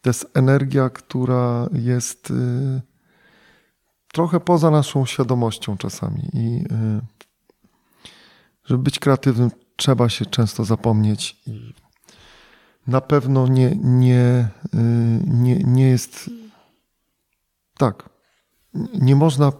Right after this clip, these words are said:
być kreatywnym, nie można wymyślić niczego, jeśli się zostanie w tym miejscu, w którym się jest. Czy będzie się starało być, d-, dać ponieść jakby zasadom czy w uwarunkowaniom, które,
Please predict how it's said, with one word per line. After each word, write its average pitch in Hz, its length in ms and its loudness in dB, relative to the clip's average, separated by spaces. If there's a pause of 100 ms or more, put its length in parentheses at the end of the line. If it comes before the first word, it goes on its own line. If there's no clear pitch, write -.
być 123 260 -4
kreatywnym, 131 540 0
nie 131 100 4
można 131 280 2
wymyślić 123 500 -6
niczego, 139 580 0
jeśli 123 300 -4
się - 140 -2
zostanie 123 480 0
w - 100 -20
tym 156 240 2
miejscu, 123 300 -2
w - 40 -12
którym 117 240 -8
się 120 140 -6
jest. 139 440 -4 (920)
Czy 123 100 -6
będzie 131 280 2
się 123 140 -6
starało 120 460 2
być, 107 280 -8 (600)
d-, 107 160 -12 (120)
dać 151 460 -4
ponieść - 760 -4 (420)
jakby 110 460 -2 (360)
zasadom 147 720 2
czy - 140 -4
w - 100 -14
uwarunkowaniom, 135 920 0
które, 120 440 -6